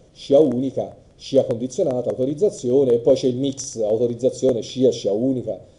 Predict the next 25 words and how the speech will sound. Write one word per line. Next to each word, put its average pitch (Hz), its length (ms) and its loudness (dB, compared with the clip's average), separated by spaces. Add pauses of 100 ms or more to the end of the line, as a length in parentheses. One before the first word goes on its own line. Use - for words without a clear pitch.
(260)
eh, 120 420 4
che 135 100 -2
può 131 180 2
capitare 117 360 -2
in 107 60 -8
vari 104 180 -4
casi. 87 420 -18
Vi, 160 640 -6
eh, 143 240 -2
illustro 180 680 2 (200)
gli 143 120 4
aspetti 156 340 6
essenziali 151 580 6
che 135 120 4
ho 127 80 10
sottolineato, 139 680 0
poi 131 140 4
questo 117 480 -4
documento 123 560 -4
sottolineato 123 680 0 (120)
lo 127 120 0
pubblico 113 460 -4
anche 101 400 -8 (720)
nel 139 180 0
forum. 101 440 -6